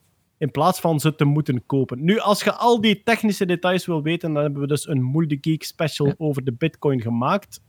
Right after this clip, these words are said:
Speaker 1: We zeggen het er nogmaals bij, beursadvies zal je daar niet vinden. De bitcoin is gewoon één iemand die uitgevonden heeft, "Vanaf nu heb ik ook een munt." En als wij morgen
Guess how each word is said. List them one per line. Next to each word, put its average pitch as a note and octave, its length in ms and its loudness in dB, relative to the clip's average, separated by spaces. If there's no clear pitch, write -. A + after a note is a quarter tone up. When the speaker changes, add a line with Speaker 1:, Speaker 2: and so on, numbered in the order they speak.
Speaker 1:
We D#3 160 2
zeggen D#3+ 260 4
het D3+ 120 2
er C3+ 140 6
nogmaals D#3 580 4
bij, B2 320 2
beursadvies D#3+ 840 0
zal C3+ 300 -4
je C3 140 -2
daar A#2 200 -4
niet D3+ 320 0
vinden. E3 580 0
De C#3+ 120 0
bitcoin F#3+ 560 4
is F3 200 -2
gewoon D#3+ 440 0
één F#3 220 2
iemand F#3+ 320 2
die D#3+ 160 -8
uitgevonden E3 560 -2
heeft, D#3+ 320 -2
"Vanaf F#3+ 360 2
nu A3 180 2
heb D#3+ 200 0
ik - 180 -8
ook F3 200 0
een C#3 140 -2
munt." A#2+ 360 -4
En D#3+ 160 2
als D#3+ 240 2
wij A3 320 4
morgen F3+ 680 4